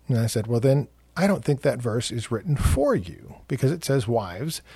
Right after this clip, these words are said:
submit to your own husbands as to the Lord.' That's a verse written to wives. If you're not the wife, that's not your verse." I said,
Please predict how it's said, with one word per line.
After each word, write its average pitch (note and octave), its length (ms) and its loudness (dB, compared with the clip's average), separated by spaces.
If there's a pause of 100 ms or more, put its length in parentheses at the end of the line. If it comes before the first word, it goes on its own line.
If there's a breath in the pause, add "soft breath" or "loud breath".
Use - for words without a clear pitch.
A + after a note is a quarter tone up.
(220 soft breath)
submit C#3 400 4
to D3+ 100 0
your D3+ 60 4
own D3+ 60 4
husbands C3+ 420 2
as A#2+ 200 2
to D3+ 100 -4
the D3 60 -2
Lord.' C3 320 -4
That's D3+ 260 4
a D#3+ 60 8
verse A2+ 320 0
written A2 260 -2
to D3+ 100 2
wives. D3 440 0
If A#2 120 -2
you're G#3+ 140 6
not E3+ 200 6
the B2 100 2
wife, C#3 440 0 (380 loud breath)
that's G#3+ 260 8
not C3+ 280 4
your C#3+ 100 4
verse." E3+ 460 -4 (240)
I C#3 100 6
said, C3+ 300 6